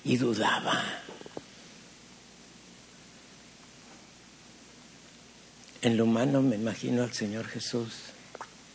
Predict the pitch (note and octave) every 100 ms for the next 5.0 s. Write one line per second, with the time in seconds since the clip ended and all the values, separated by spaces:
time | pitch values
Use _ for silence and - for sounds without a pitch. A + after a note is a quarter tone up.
0 | - - - - - - - - - -
1 | - - - - - - - - - -
2 | G#2 F#2 B2+ A2+ A2 G2+ A2 G2+ G2 -
3 | G2+ F#2+ F#2 G2 G2 G2+ G2+ F#2+ - G2
4 | - A#2+ E2 F#2 - - A#2 G2+ G2+ -